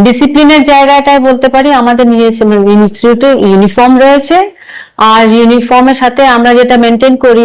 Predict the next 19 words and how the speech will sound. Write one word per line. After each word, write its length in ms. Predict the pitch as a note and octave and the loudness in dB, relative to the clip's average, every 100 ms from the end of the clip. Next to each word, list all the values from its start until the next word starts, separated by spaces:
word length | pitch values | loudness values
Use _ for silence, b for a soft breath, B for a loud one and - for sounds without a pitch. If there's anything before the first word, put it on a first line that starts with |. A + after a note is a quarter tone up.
| A3 | 0
অন্য 200 | G#3+ A#3+ | 0 -2
কলেজ 380 | A3+ A3 A#3 A#3 | 0 0 2 0
মানেই 300 | A#3+ A#3+ C4 | -2 0 0
হচ্ছে 320 | C4 C4 C4 | 0 0 -2
গিয়ে 360 | A#3+ B3+ B3+ B3 | 0 2 2 0
স্কুল 320 | - B3 A#3 | -2 -2 0
থেকে 200 | A#3+ A#3+ | 0 0
গিয়ে 140 | A3+ | 0
কলেজে 440 | A#3 A3 A3+ A3 A3+ | 0 0 0 2 2
গেলাম, 360 | A#3 C4 D4 | 2 0 0
কলেজে 340 | C#4 G#3+ G#3 G#3+ | 0 0 0 0
আমি 160 | G#3 | 0
একটা 220 | G#3 G#3 G#3+ | -2 -4 -4
ক্লাস 360 | G#3 G#3 - | -2 -2 -2
করলাম 380 | - A3+ A#3 B3 A#3+ G3+ | -2 0 0 0 0 0
না 80 | G3 | -2
করলাম, 560 | G#3 G#3 A3 A#3 B3 A#3+ B B B B _ _ _ _ _ - G3 A3 G#3 | 0 0 2 0 -2 -4 B B B B _ _ _ _ _ -20 -4 0 2
their 220 | B3 A3 G3 | 2 0 0
wish, 200 | F3 | -2